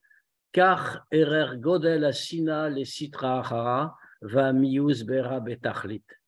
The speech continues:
De la même, ce sera en taille correspondance.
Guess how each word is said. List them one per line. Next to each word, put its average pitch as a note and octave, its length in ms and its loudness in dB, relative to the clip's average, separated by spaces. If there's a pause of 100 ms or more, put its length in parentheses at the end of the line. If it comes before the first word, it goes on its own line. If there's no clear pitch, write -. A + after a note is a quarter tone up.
(480)
De B2+ 140 2
la C#3 160 4
même, E3+ 440 4
ce D3+ 140 -4
sera D3 240 -6
en D#3+ 140 0
taille F3 320 2
correspondance. C#3+ 1040 -2